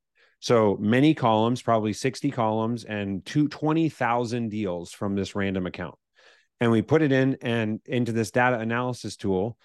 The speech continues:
And you can literally just, like, the first thing I asked it was, "Here's a bunch of information from our C R M system. What,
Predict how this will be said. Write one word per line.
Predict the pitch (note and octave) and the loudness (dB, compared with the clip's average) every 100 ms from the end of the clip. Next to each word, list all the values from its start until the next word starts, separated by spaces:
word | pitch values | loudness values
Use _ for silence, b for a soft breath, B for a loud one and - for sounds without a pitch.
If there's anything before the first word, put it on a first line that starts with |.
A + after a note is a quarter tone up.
| b b _ | b b _
And | B2 C3+ | 2 4
you | C#3+ | 4
can | C#3+ C#3 | 4 4
literally | F3 D#3+ C#3+ | 4 4 4
just, | B2 B2+ - _ - | 2 -2 -4 _ -2
like, | A#2 A2 - | 0 0 -4
the | A2 A2 | -6 -4
first | - G#2+ - | -2 -2 -2
thing | B2+ | -2
I | B2+ | 0
asked | D3 D#3+ - | 0 0 -2
it | A2+ | -2
was, | G#2+ G#2 G2+ - _ _ | 0 0 -2 -6 _ _
"Here's | _ C#3 D3+ D#3+ B2 | _ 0 2 2 0
a | B2 | -4
bunch | A#2 B2 C3 | -2 -4 -4
of | |
information | A#2+ A#2+ A#2 A2 G#2 A2+ | -6 -6 -4 -4 -4 -6
from | A2 | -4
our | G#2+ | -4
C | G2 A#2 | -4 -2
R | G#2+ | -2
M | G2+ G2+ | -2 -2
system. | G2 - F#2 C#2+ - | -4 -6 -8 -10 -10
What, | G#2+ A#2+ C3+ | 0 0 0